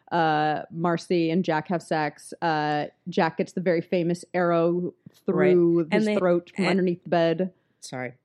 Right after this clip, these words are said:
Speaker 1: No.
Speaker 2: I was speaking over you, and I shouldn't have spoken over
Speaker 1: No,
Speaker 2: you.
Speaker 1: no, no, no.
Speaker 2: Please.
Speaker 1: Go for it.
Speaker 2: The arrow through the throat.
Speaker 1: Mm-hmm.
Speaker 2: I was just going to mention that, uh, Jack and Marcy are, uh, are screwing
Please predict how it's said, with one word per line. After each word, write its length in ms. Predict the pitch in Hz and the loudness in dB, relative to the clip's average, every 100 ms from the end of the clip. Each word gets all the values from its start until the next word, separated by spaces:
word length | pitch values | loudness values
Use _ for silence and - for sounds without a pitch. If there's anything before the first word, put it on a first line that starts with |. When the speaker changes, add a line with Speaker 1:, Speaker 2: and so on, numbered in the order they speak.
| - | -2
Speaker 1:
No. 180 | 190 175 _ _ - | -2 -2 _ _ -12
Speaker 2:
I 40 | |
was 80 | 196 | -8
speaking 300 | 226 220 196 | -8 -4 -4
over 160 | 175 | -4
you, 160 | 165 165 | -2 -4
and 140 | - | -4
I 40 | 180 | -6
shouldn't 220 | - 202 | -6 -4
have 80 | 196 | -4
spoken 240 | - 196 | -6 2
over 60 | 277 | 6
Speaker 1:
No, 100 | 427 | 6
Speaker 2:
you. 60 | |
Speaker 1:
no, 180 | 508 539 | 6 4
no, 100 | 294 | 4
no. 40 | 370 | 4
Speaker 2:
Please. 400 | 247 170 139 - | 2 0 -4 -4
Speaker 1:
Go 100 | 339 | -4
for 140 | 359 - | -2 -4
it. 200 | 185 214 | -6 -8
Speaker 2:
The 80 | |
arrow 180 | - 202 | 0 0
through 180 | 202 202 | 0 -2
the 40 | |
throat. 220 | 180 185 - | -2 -2 4
Speaker 1:
Mm-hmm. 220 | 277 294 | 6 6
Speaker 2:
I 80 | 190 | 4
was 80 | 185 | 2
just 180 | 185 - | 0 0
going 120 | 196 | 0
to 60 | |
mention 240 | 196 180 175 | 0 -2 -4
that, 160 | 165 - | -4 -2
uh, 160 | 156 | -4
Jack 260 | 151 156 160 | -2 -4 -4
and 80 | 160 | -6
Marcy 280 | 147 165 - | -6 -8 -6
are, 260 | 151 151 - | -6 -6 -6
uh, 300 | 139 139 135 - _ - | -6 -6 -10 -16 _ -10
are 160 | 147 143 _ | -10 -10 _
screwing 560 | - - 180 170 160 | -18 -8 -4 -4 -6